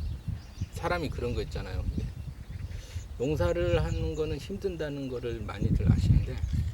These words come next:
이거를, 그 과정들은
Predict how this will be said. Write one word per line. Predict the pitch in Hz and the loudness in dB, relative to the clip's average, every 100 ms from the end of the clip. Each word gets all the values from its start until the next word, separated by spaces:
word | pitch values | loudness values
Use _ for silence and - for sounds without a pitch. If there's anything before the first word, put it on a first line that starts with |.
| - - - - - - - - - - - - | 0 -2 -2 -8 -16 -16 -10 -10 -10 -14 -12 -8
이거를, | 127 131 127 147 131 - - - - - - - - - - - - - - - - - - - - - - - - - | -4 0 2 2 0 -8 -14 -18 -18 -16 -18 -20 -20 -20 -20 -20 -20 -20 -20 -20 -20 -20 -20 -2 2 4 4 2 0 0
그 | - | 0
과정들은 | - - 175 - - - - - | 0 2 4 4 4 2 4 8